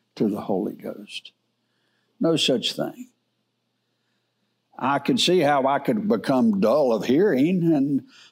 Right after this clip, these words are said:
my unresponsiveness would die. And that concerns me. It really does concern me,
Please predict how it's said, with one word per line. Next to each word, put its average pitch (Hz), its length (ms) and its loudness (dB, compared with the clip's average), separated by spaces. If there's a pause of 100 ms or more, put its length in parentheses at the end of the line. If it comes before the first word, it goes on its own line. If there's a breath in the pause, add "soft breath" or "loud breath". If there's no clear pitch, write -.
my 143 300 2
unresponsiveness 131 1400 0
would 104 320 -2
die. 107 560 0 (2000)
And 170 140 2
that 220 160 0
concerns 175 580 2
me. 92 300 -4 (760)
It 160 60 0
really 247 300 0
does 156 260 -2
concern 98 640 -2
me, - 240 -6